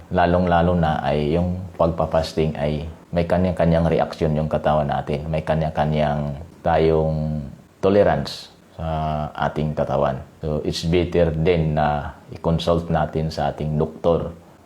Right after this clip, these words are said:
Lalong-lalo na yung may mga medical, ah, maintenance medicine, no? Dapat, ah, hindi natin ibaliwala yung pagpa-check up sa ating doktor kasi sila yung expert dyan.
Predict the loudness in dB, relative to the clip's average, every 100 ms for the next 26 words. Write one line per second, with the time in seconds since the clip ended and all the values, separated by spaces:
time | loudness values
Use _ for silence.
0 | -4 0 2 4 4 4 2 2 2 0
1 | 0 0 -2 -2 -2 -2 -4 -6 -10 -12
2 | -12 -2 2 2 2 0 0 0 -2 -6
3 | -10 -18 -10 -2 0 2 2 4 2 0
4 | 0 0 0 0 -2 -2 -4 -6 -12 -8
5 | -6 -4 -4 -4 -4 -4 -4 -6 -8 -12
6 | -20 -20 -20 -10 -2 2 2 2 0 0
7 | -2 -2 -2 0 2 4 4 2 0 -4
8 | -4 -6 -8 -12 -16 -16 -8 -6 -6 -10
9 | -14 -8 -4 -2 -4 -2 -4 -2 -2 -4
10 | -4 -6 -6 -6 -8 -6 -8 -10 -6 -4
11 | -4 -6 -10 -14 -10 -6 -6 -4 -4